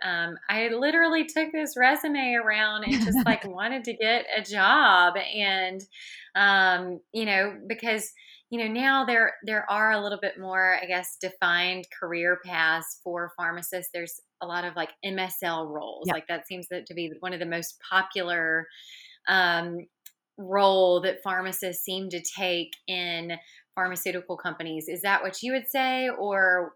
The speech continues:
Speaker 1: or what are some of the other places, or I guess within a pharmaceutical company, that pharmacists really, um,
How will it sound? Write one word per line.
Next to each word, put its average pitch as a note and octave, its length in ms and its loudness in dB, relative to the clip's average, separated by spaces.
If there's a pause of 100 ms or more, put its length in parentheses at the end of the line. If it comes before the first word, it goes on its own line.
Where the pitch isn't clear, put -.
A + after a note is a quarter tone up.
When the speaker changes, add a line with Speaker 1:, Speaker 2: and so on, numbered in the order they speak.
(100)
Speaker 1:
or F3+ 240 -4 (160)
what G#3 220 -2
are A3 100 4
some G#3+ 220 -6
of F#3+ 80 -6
the F3+ 180 -4
other F3 380 2 (480)
places, F3+ 720 0
or E3 320 -2
I F3 80 -4
guess F3+ 240 -4
within F3+ 400 -6
a D#3+ 160 -4
pharmaceutical F3 580 -8
company, E3 460 -12
that D#3+ 220 -8
pharmacists E3+ 600 -10
really, D#3+ 560 -6 (440)
um, D3+ 580 -4